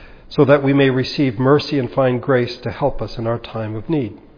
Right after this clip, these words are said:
Six chapters later in Hebrews ten, "Therefore, brothers, since we have confidence to enter the most holy place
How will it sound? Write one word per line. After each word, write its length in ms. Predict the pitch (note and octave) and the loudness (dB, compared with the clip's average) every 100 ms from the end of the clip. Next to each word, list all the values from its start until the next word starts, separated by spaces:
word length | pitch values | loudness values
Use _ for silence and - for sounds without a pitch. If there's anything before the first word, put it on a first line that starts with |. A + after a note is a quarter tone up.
| - - - - - - - | -20 -20 -20 -20 -20 -20 -16
Six 300 | - F#3+ - | -4 -4 -4
chapters 520 | - E3+ D3+ - A#2+ | -4 -2 0 -2 -2
later 220 | D#3+ B2 | 0 0
in 100 | A#2 | -2
Hebrews 440 | G#2 C3+ C3 A2+ - | -2 -2 0 -2 -4
ten, 420 | - F3+ - - - - - - - | -2 4 4 4 0 -14 -20 -20 2
"Therefore, 420 | C3+ F3 F3+ F3 | 6 6 6 4
brothers, 540 | C3 B2+ A#2+ C3+ C3 - - | 4 4 4 4 -2 -12 -20
since 300 | - - D#3 | -4 0 2
we 140 | D#3+ B2+ | 4 6
have 280 | C#3+ - - | 6 4 0
confidence 600 | - F3+ F3+ E3 E3 E3 | 4 4 4 0 -2 0
to 100 | D#3+ | 0
enter 220 | C#3+ - | 0 0
the 80 | B2+ | 0
most 280 | A#2+ A2+ - | 2 0 -2
holy 260 | - F3 D#3+ | 0 2 2
place 420 | - B2+ A#2+ | 2 0 0